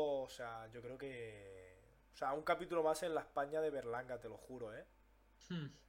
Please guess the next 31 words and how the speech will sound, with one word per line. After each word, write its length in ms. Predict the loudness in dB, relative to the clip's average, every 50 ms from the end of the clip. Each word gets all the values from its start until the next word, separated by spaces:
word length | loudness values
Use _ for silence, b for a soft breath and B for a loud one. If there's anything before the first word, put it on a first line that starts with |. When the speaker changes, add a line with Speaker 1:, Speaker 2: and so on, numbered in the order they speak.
| -20 -20 -20 -20 -20 -20 -20 -20 -20 -20 -20 -20 -20 -20 -20 -20 b b b b b b b 2 6
Speaker 1:
Porque, 420 | 6 6 8 8 10 10 10 10 8
y 100 | 4 4
encima, 380 | 4 4 6 8 10 10 10 8 4 -2 4
yo 100 | 8 10
ahora 140 | 12 12 12
por 120 | 10 6
el 120 | 4 2 2
tur-, 280 | 0 -2 -2 -4 -2 2
con 160 | 4 4 4
el, 80 | 4
trabajando 340 | 4 2 2 4 4 2 2 2
el 60 | 0
turno 260 | 0 -2 0 2 4
de 120 | 4 6 8
tardes, 540 | 10 10 10 10 8 4 2 2 0 -6 -14 -14 -12 -10 -10 -4 6 8
eh, 320 | 10 10 10 10 8 6 4
me 100 | 6 8
da 160 | 8 8 8
tiempo, 460 | 6 4 2 2 4 4 2 2 2
porque 220 | 0 -4 -4 -2 -2
como 160 | 4 8 8
a 40 | 8
las 160 | 8 8 6
doce, 460 | 6 4 6 4 2 0 0 -2 -8 -10 -4
eh, 320 | -2 0 2 2 2 2 2
a 80 | 2
ver 140 | 2 2 2
al 120 | 2 2
Rojo 300 | 2 0 -2 0 0 0
Vivo, 360 | 0 0 0 0 0 -2 -2 b b b b b b -6
¿vale? 300 | -2 0 2 2 0 -2